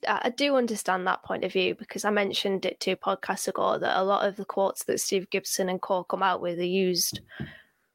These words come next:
out of context and they're misquoted, and then it becomes a stick to beat the club with. But I don't know, I just feel like something w-, would,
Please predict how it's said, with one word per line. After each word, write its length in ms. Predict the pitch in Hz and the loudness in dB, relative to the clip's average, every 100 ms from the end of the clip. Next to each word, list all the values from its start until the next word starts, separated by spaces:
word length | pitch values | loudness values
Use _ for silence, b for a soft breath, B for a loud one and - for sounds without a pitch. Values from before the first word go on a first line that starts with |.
| - | -4
out 240 | 202 - - | -2 0 -2
of 140 | 185 | -2
context 640 | - 202 208 - 208 220 214 | 0 0 0 0 0 0 0
and 80 | |
they're 80 | 196 | 2
misquoted, 1080 | 202 208 - - 220 220 214 202 208 202 202 | 4 2 -2 -2 2 4 4 4 4 4 2
and 400 | 196 190 190 185 | 2 2 0 0
then 220 | 196 196 | 2 2
it 180 | 190 - | 2 0
becomes 400 | 196 - 202 185 | -2 0 0 2
a 40 | 190 | 0
stick 280 | - - - | 0 0 -4
to 100 | - | -2
beat 180 | 185 - | -2 -2
the 60 | |
club 260 | - 196 190 | -2 -2 0
with. 280 | 190 185 175 - | 2 2 0 -2
But 180 | 185 - | 0 2
I 80 | - | 0
don't 220 | 254 226 | 0 2
know, 120 | 190 185 | 4 4
I 120 | 185 | 2
just 240 | 233 226 | 0 -2
feel 180 | - 202 | 0 2
like 200 | 190 - | 2 2
something 640 | - 185 180 - - - - - - | 0 0 -2 -2 -2 -2 -4 -8 -8
w-, 140 | - - | -8 -6
would, 280 | 190 185 | -2 -2